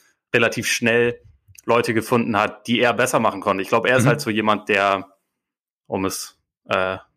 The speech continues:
Speaker 1: sehr kompliziert auszudrücken, amplifiziert. Ich weiß aber nicht, ob er
Speaker 2: <laughs>
Speaker 1: dann derjenige ist, der, wenn du ihn jetzt
Speaker 2: Initiiert.
Speaker 1: beispielsweise, einen Vergleich, den ich hätte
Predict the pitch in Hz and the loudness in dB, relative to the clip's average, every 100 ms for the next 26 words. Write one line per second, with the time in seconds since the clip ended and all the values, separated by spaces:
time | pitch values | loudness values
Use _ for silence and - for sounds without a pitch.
0 | _ - 107 107 107 107 117 110 107 110 | _ 0 0 2 -2 0 2 2 0 0
1 | 110 113 113 _ - 127 120 127 - 110 | 0 0 -6 _ -6 -4 0 -2 0 -2
2 | - 107 - _ _ _ - 104 113 113 | 2 0 0 _ _ _ -4 0 0 2
3 | 110 117 - 101 113 110 110 107 107 107 | 2 0 -2 -2 0 0 0 0 0 0
4 | 104 110 110 107 104 104 - 104 101 101 | 0 0 0 0 0 -2 -2 0 2 0
5 | 98 - _ _ _ _ _ - 110 110 | -4 -12 _ _ _ _ _ -6 -2 -2
6 | 110 110 107 - 104 113 113 123 110 117 | 0 2 2 0 -2 0 0 0 -2 0
7 | 117 107 117 - 113 123 120 101 113 113 | 0 2 0 0 -2 -2 0 0 0 -2
8 | 107 113 117 113 - | -2 -2 0 -2 -2